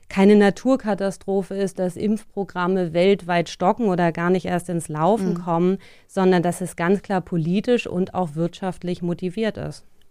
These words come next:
Speaker 2: Also ich höre daraus, dass es, um dieses Verteilungsproblem zu lösen, brauchen wir sehr viel mehr Zeit, ähm, und, und, ähm, ja, Akteure, die halt gewillt sind, tatsächlich was daran zu ändern. Wenn wir jetzt aber sagen, okay,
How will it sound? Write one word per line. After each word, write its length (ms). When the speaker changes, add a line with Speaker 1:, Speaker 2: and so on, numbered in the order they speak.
Speaker 2:
Also 180
ich 160
höre 120
daraus, 440
dass 200
es, 340
um 320
dieses 320
Verteilungsproblem 920
zu 140
lösen, 320
brauchen 300
wir 260
sehr 120
viel 140
mehr 200
Zeit, 460
ähm, 540
und, 220
und, 320
ähm, 360
ja, 220
Akteure, 380
die 100
halt 140
gewillt 320
sind, 160
tatsächlich 420
was 80
daran 200
zu 100
ändern. 240
Wenn 160
wir 80
jetzt 140
aber 120
sagen, 200
okay, 220